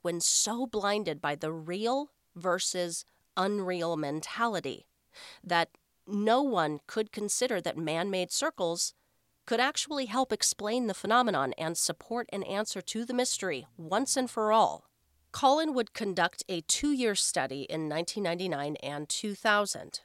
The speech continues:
A focus of this work was aimed at understanding the prevalence of hoaxing in the formations, with a different approach than researchers had taken in the past. He proceeded under the assumption that people were making them, and he was determined to find out how.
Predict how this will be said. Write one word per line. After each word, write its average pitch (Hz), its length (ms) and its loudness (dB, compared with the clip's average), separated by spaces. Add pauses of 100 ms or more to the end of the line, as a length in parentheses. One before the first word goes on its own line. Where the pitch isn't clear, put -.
(240)
A 175 40 -4
focus 330 380 0
of 202 140 -4
this 196 180 -2
work 151 260 -2
was 160 220 -4
aimed 202 320 -2
at 180 160 -2
understanding 180 800 -2
the 165 100 -10
prevalence 180 680 -4
of 160 80 -6
hoaxing 156 580 -4
in 165 200 -6
the 175 60 -6
formations, 151 840 -6 (320)
with 208 120 2
a 247 80 2
different 240 360 0
approach - 400 -6
than 156 160 -2
researchers 151 560 -6
had 151 100 -6
taken 139 260 -6
in 131 120 -8
the 135 40 -10
past. - 520 -2 (420)
He 294 180 0
proceeded 160 680 -2
under 208 320 -6
the 247 160 -6
assumption 247 640 -2 (460)
that 170 180 0
people 277 400 0
were 233 340 -2
making 240 460 -2
them, 92 280 -8 (380)
and 185 200 2
he 233 120 2
was 254 200 0
determined 202 400 0
to 185 40 0
find 156 300 0
out 135 200 -4
how. 180 320 0